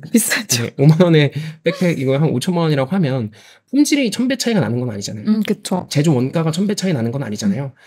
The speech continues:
Speaker 2: 그런데 반대로 지금 톰 브라운 그 아시죠?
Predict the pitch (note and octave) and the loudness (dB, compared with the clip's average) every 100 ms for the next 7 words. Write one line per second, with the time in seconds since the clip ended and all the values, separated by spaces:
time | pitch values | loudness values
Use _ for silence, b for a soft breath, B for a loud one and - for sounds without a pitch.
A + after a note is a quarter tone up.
0 | b - D3 D3+ C3+ C#3+ D3 C3+ A#2 A#2 | b 0 2 2 2 0 2 0 -4 -4
1 | A2+ A2 C#4+ C#4 D3 C3 B2 - - A#2 | -4 -4 -2 0 0 -2 -4 -8 -12 -12
2 | A2 A2 - G#2+ A2 | -10 -10 -12 -14 -16